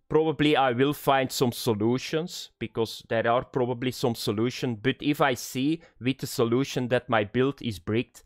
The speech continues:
I'm not going to try something else, because that's a build that I like already three leagues. You can say play something else, yeah, but it's melee, you know.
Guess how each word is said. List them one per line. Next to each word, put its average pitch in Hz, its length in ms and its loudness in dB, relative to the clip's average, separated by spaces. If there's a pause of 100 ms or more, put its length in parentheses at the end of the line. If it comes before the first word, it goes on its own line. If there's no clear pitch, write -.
(520)
I'm 131 160 4
not 170 160 0
going 151 240 2
to 123 80 -4
try 117 240 2
something - 440 -4
else, - 380 -10 (260)
because 113 340 -2
that's 131 280 2
a - 40 0
build 131 300 0
that 123 160 2
I 113 120 4
like 120 340 2
already 117 440 0
three 120 300 -2
leagues. 113 520 -4 (120)
You 113 140 -6
can 139 240 2
say 139 240 2
play 135 240 0
something 120 460 -4
else, 131 300 0
yeah, 113 260 2
but - 200 -6
it's 117 220 -8
melee, 104 220 2
you 110 260 4
know. 113 280 2